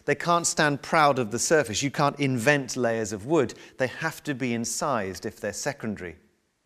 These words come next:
Originally, the banderole script would have simply been painted onto the surface of the timber. Similar plain surfaces still exist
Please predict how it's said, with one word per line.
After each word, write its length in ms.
Originally, 460
the 120
banderole 580
script 520
would 100
have 100
simply 300
been 200
painted 600
onto 200
the 100
surface 500
of 80
the 80
timber. 420
Similar 480
plain 280
surfaces 680
still 260
exist 520